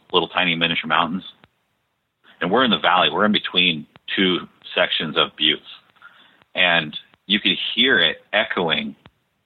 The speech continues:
back and forth. Like, it was that loud. Like, it was high up enough that it was, the sound wasn't being muffled by the trees, and you could hear it echoing across the whole entire valley. And it gets past us, and,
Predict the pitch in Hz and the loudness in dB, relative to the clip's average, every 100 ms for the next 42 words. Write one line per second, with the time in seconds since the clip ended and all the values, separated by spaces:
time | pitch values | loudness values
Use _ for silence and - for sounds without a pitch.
0 | _ - 85 82 - 73 - 90 73 - | _ -2 -2 0 -6 -6 0 2 2 -2
1 | - 76 76 85 85 90 80 - - _ | -4 -2 -2 0 2 2 0 -6 -20 _
2 | _ - 92 - - - 82 85 82 73 | _ 0 0 0 -6 -20 -4 0 2 2
3 | 73 - _ - - - - 104 110 104 | -2 -6 _ -16 -14 -6 2 4 4 2
4 | 92 85 85 - 80 78 73 - _ _ | 2 2 2 0 -4 -2 -4 -8 _ _
5 | _ _ _ _ _ _ _ - - - | _ _ _ _ _ _ _ -6 -4 0
6 | 101 110 104 92 90 98 90 90 - 87 | 2 2 0 -2 -2 -2 0 0 0 0
7 | 85 80 - 90 80 76 - 85 85 73 | 2 0 -2 0 0 0 -6 -4 -4 -4
8 | - - 107 71 87 - 87 80 82 78 | -6 0 2 2 0 0 -2 0 0 -2
9 | - 82 82 85 76 76 73 - - _ | -4 -6 -2 0 0 0 0 -2 -10 _
10 | _ _ _ _ _ _ _ _ _ _ | _ _ _ _ _ _ _ _ _ _
11 | _ _ 90 87 82 80 76 - - 92 | _ _ -2 2 2 0 -8 -16 -8 -6
12 | - - 131 - - - 117 123 - 69 | -4 -2 -4 -4 -6 0 0 0 0 0
13 | 73 - - - _ _ _ _ _ _ | 0 -4 -20 -20 _ _ _ _ _ _
14 | _ _ _ _ 92 95 85 82 | _ _ _ _ 0 2 2 0